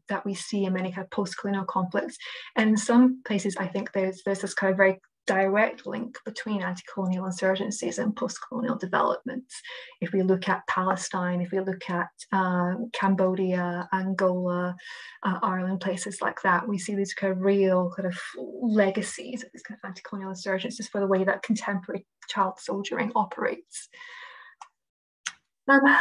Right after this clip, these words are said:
there are these kind of common responses as well. We see juveniles being beaten, being detained, being flagged,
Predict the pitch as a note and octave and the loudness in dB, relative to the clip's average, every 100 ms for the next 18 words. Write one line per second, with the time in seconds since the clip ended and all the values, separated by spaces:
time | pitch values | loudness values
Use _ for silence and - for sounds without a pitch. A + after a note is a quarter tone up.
0 | - D4+ C#4+ D4 D4+ D4 B3+ A#3+ - A#3+ | 6 6 8 8 4 2 2 2 6 8
1 | A3+ G#3+ - G#3+ G#3+ - F#3+ G3 G3 G3+ | 8 4 2 2 2 -2 -6 -8 -2 4
2 | F#3+ F#3 G#3 B3+ A3+ A#3+ A#3 A3+ G#3+ G#3+ | 4 4 2 2 4 4 4 4 2 0
3 | G3 F#3 B3+ C#4 - C#4 C4+ B3 G3+ F#3 | -4 0 0 -2 -4 -4 0 0 0 -4
4 | F#3+ - A#3+ A#3+ A#3+ A#3 G3 G3+ - A#3+ | -8 2 6 8 8 6 2 -8 -2 2
5 | A#3 A3+ A3 | 2 2 -2